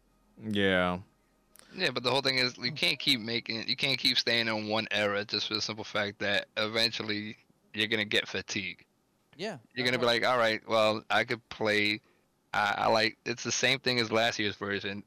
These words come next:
Speaker 2: and I prefer the maps in last year's version, so why would I upgrade to this?"
Speaker 3: Mm-hmm.
Speaker 1: They just need to go,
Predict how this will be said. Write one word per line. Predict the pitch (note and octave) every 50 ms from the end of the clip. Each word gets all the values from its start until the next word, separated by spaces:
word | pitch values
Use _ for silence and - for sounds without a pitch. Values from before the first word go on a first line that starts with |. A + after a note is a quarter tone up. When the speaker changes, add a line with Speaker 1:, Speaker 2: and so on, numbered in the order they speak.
| -
Speaker 2:
and | G#2 G#2 G2+ G2+ G2 G2+
I | G2 G2 F#2+
prefer | G2 - G#2+ - - - G2+
the | G2 F#2+
maps | F#2+ G2 F#2+ F#2 - -
in | G#2 G2 G2
last | F#2 F#2 F2+ -
year's | G#2+ G2+ F#2 F#2+
version, | G2+ F#2+ F#2 F2 - G2 F#2+ F#2
so | - G#2+ G#2
why | G#2+ G#2+ G2+ G2+ G2+ G2+ G#2
would | G#2 G#2 G#2 G2+
I | G2 G2 F#2+ F#2
upgrade | F#2+ G2+ - G2+ G2 G2 F#2+ -
to | F#2+
this?" | G2 F#2+ F#2+ - - - _ _ _ _ _ _ _ _ _ _ C3+
Speaker 3:
Mm-hmm. | C3 C3 B2+ C#3+ C#3+ C#3+ C#3+ _ _ _ _ _ _ - - - - _ -
Speaker 1:
They | - D#3+
just | A#3+ B3 G#3+
need | G3+ F#3+
to | E3 F3
go, | D#3 D#3+ D#3+ D#3 D3 -